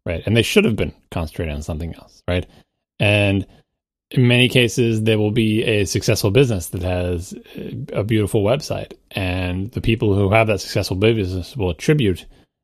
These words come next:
their success to the beautiful website, when in fact it is not attributable to that at all.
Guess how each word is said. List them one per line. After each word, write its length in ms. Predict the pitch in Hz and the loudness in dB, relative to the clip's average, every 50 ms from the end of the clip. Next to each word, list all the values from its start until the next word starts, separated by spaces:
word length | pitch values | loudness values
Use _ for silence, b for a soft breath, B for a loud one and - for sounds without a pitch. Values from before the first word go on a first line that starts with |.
| _ - | _ -2
their 80 | 113 | -2
success 400 | 92 - 113 - - 107 90 - | 0 0 -2 -2 -2 -4 -4 -4
to 80 | - - | -8 -6
the 80 | - 95 | -4 -2
beautiful 280 | 107 104 90 80 98 | -2 -2 -2 -2 -2
website, 400 | 95 101 113 - - 82 78 - - | 0 0 0 -2 -2 -6 -6 -4 -4
when 100 | 90 87 | -4 -2
in 80 | 85 80 | -2 -2
fact 380 | - 107 90 82 - - - _ _ _ - | -2 -4 -4 -4 -6 -10 -20 _ _ _ -14
it 120 | - 90 95 | -10 -8 -6
is 160 | 87 80 87 | -6 -4 -2
not 180 | 98 104 113 | 0 2 2
attributable 480 | 107 90 - 95 82 90 82 78 82 95 | 0 0 -2 -4 -2 -2 -4 -4 -6 -8
to 120 | - - | -6 -6
that 180 | 90 80 80 80 | -6 -4 -4 -4
at 80 | 78 80 | -2 0
all. 320 | 101 110 85 - - - | 0 0 0 -2 -8 -14